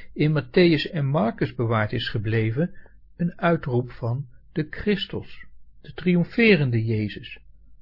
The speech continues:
"O mijn God, wat heeft u mij verheerlijkt, hoezeer heeft u mij vanuit de duisternis naar het licht gebracht." Hierbij staat een voetnoot. De schrijfster is dank verschuldigd aan G. de Prucker,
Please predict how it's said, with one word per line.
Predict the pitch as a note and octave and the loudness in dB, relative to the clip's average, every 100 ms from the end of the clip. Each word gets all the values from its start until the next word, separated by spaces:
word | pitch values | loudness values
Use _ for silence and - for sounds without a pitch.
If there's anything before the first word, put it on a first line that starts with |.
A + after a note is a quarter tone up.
| - - | -20 -2
"O | G3+ A3 | 2 4
mijn | F3+ D#3 C3 | 4 2 -2
God, | - - G3+ F3+ - - - - | -6 -6 -4 -4 -6 -20 -20 -8
wat | - - | -4 2
heeft | F3 E3 | 2 2
u | E3+ | -2
mij | D3 C#3+ B2+ | 0 0 -2
verheerlijkt, | D3+ B2+ C#3+ D#3+ B2 A2 - - - - | -4 -2 2 2 0 -4 -10 -20 -20 -6
hoezeer | D3+ D3+ G3 F#3+ | -2 0 2 2
heeft | D3+ D#3+ - | 2 -2 -4
u | D3 | -4
mij | C3 C#3 D#3 | -2 0 -2
vanuit | - C3+ B2 A#2+ | -4 -4 -2 -2
de | A#2+ G2 | -4 0
duisternis | A#2+ D3+ D3 - D#3+ D#3+ - - - - - | 4 4 2 -4 -2 -2 -4 -12 -16 -16 -2
naar | F3 E3 | 0 2
het | E3+ | 2
licht | F3 D3+ A#2 | 0 0 0
gebracht." | - A2+ A2 G2 - - - - - - - - - - - - - - - - - - - | -4 -4 -2 -2 -4 -16 -20 -20 -20 -20 -18 -20 -20 -20 -20 -20 -20 -20 -20 -20 -20 -20 -10
Hierbij | B2+ A#2 A2 G#2+ | -2 -2 -2 -4
staat | - A2 A#2 | -4 -4 -4
een | G#2+ | -2
voetnoot. | A2+ A#2+ D3+ F#3 G3 - - - - - - - - - - - | -2 0 2 2 -2 -12 -18 -20 -20 -20 -20 -20 -20 -20 -20 -20
De | - C3+ | -14 -10
schrijfster | - D3 D#3 G3 - F3 | -4 2 2 2 -2 -4
is | F3 D3 | -4 -4
dank | - E3+ - | -2 -2 -4
verschuldigd | D#3+ - D3+ C#3 C#3+ - - | -8 -2 0 0 -2 -6 -10
aan | C3+ A#2+ | -8 -6
G. | - | -4
de | A#2 G#2 - | -4 -4 -8
Prucker, | - D3 A#2+ - - | -4 -2 -2 -8 -12